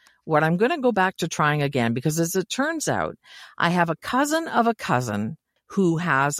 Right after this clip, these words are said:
a cannabis store. She sells marijuana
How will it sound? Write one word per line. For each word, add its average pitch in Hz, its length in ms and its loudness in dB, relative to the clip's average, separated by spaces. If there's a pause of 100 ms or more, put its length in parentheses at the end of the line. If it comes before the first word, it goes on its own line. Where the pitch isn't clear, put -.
a 180 80 -2
cannabis 254 500 -2
store. 98 400 -4
She 175 240 -4
sells 135 560 0 (180)
marijuana 147 720 -2